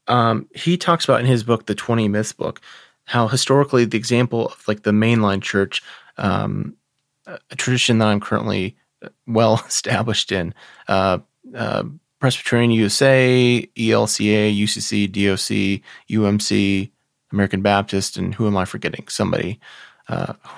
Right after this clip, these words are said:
apologies who I'm for-, get-, forgetting. But, uh, the, the point is, like, in these traditions, historically at least, they've been very much kind of a, I don't know, purplish, whatever kind of, uh, di-, politically diverse, um, mix of folks. And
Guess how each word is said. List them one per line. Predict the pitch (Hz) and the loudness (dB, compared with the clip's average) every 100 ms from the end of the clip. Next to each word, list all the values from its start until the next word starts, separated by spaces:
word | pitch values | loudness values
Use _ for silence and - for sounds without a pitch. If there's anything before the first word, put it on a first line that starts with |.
| - | -12
apologies | - 113 110 95 | 0 2 4 2
who | - | 2
I'm | 107 | 0
for-, | 104 101 | 2 -2
get-, | 104 113 - | 0 -4 -4
forgetting. | - 139 139 107 | -2 2 2 2
But, | 117 - - - - | -2 -4 -18 -14 -2
uh, | 123 | 0
the, | 123 139 | 2 -2
the | 139 143 | -2 -2
point | 170 175 | 2 4
is, | 160 135 | 4 2
like, | 120 - - | -2 -6 -4
in | 151 | 2
these | 156 143 | 2 2
traditions, | - 127 135 120 107 | 0 0 2 0 -4
historically | 127 - 143 143 120 | -6 0 0 0 -4
at | 98 | -2
least, | 101 101 - - - - | -2 -2 -8 -14 -20 -4
they've | 131 | 0
been | 135 131 | 4 4
very | 123 127 | 4 2
much | 123 123 - | 2 -2 -2
kind | 120 | -2
of | |
a, | 107 104 _ | 0 -2 _
I | 131 | -2
don't | 120 | -2
know, | |
purplish, | 101 - 135 135 139 131 - | -2 0 0 2 2 2 0
whatever | 113 110 123 117 | -2 -2 -2 -4
kind | - 117 104 - - - | -4 -4 -4 -6 -20 -10
of, | - | -10
uh, | - 101 | -8 -2
di-, | 110 104 - | -2 -2 -12
politically | - 127 131 127 | -2 0 2 0
diverse, | 107 98 113 117 - - _ _ _ _ - | 2 2 2 2 -2 -4 _ _ _ _ -10
um, | 104 98 95 92 101 _ _ _ _ _ _ - | -4 -4 -4 -6 -8 _ _ _ _ _ _ -4
mix | 127 131 139 - | 0 2 2 -2
of | 104 | -4
folks. | - 156 104 - - - _ _ _ _ _ - | 0 2 2 -2 -8 -10 _ _ _ _ _ -2
And | 131 131 123 117 104 | 2 2 2 0 -6